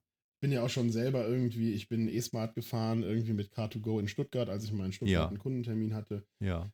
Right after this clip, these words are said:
Speaker 1: Ich bin hier in Düsseldorf häufiger mal mit, äh, DriveNow, ähm, i drei gefahren, was auch sehr witzig ist. Ich bin in Berlin mal das behämmertste Elektroauto der Welt gefahren. Es gab mal irgendwie den, äh,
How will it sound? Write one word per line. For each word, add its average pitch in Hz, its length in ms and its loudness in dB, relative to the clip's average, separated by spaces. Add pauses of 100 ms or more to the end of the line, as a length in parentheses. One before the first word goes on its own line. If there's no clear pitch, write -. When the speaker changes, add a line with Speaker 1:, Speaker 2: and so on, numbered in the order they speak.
Speaker 1:
Ich - 180 -6
bin 127 160 2
hier 120 220 2
in 113 120 4
Düsseldorf 120 560 2
häufiger 120 320 2
mal 110 220 2
mit, 110 360 0
äh, 110 160 -2
DriveNow, 104 760 0
ähm, 98 460 0 (160)
i 117 80 2
drei 120 260 2
gefahren, 120 680 2
was 101 140 -6
auch 113 120 -6
sehr 107 220 -4
witzig 113 300 -8
ist. 107 220 -8 (500)
Ich 113 60 -4
bin 127 120 4
in 120 160 4
Berlin 120 300 4
mal 110 140 2
das 110 140 -2
behämmertste 117 460 0
Elektroauto 110 480 0
der 104 140 2
Welt 117 200 0
gefahren. 120 440 0
Es 104 140 -2
gab 104 160 -2
mal 107 140 -4
irgendwie 110 260 0
den, 104 300 0
äh, 98 340 0